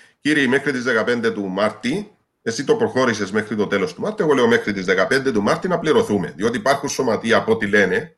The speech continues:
από ό,τι διαβάζουμε, ότι έχουν απλήρωτους παίκτες απ-, από τον Γενάρη, κάποιοι από τον Φεβράρι.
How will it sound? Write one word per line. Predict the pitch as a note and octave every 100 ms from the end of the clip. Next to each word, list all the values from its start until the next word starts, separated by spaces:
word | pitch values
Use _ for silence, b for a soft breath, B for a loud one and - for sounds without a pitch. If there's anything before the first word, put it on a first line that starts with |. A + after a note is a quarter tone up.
| _ _
από | G#2 A2+
ό,τι | A2+
διαβάζουμε, | G#2 F#2+ F#2+ F#2+ F2+ B2 G3+
ότι | G3+ E3+ E3
έχουν | - D#3+ D3+
απλήρωτους | A3+ E3+ D3 A#2
παίκτες | - G#3+ G#3+ G#3+
απ-, | G#3 - _ _ F#3+ G#3 -
από | D3 F3
τον | E3
Γενάρη, | D#3+ D3 C3 G2
κάποιοι | - F#3 G3+ E3+ -
από | -
τον | G#3+
Φεβράρι. | - A3+ B2 G2